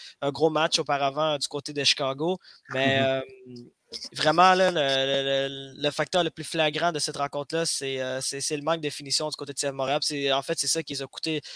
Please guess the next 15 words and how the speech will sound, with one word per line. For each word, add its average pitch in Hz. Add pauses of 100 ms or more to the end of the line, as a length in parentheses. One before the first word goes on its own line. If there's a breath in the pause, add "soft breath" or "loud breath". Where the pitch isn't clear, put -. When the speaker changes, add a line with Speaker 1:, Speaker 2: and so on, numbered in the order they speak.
(280 loud breath)
Speaker 1:
la 147
rencontre, 160
parce 143
que 156
je -
pense 170
pas 202
qu'ils, 156
personnellement, 160
pour, 135
euh, 120
pour 139
avoir 139
vu, 143 (380 soft breath)
euh, 123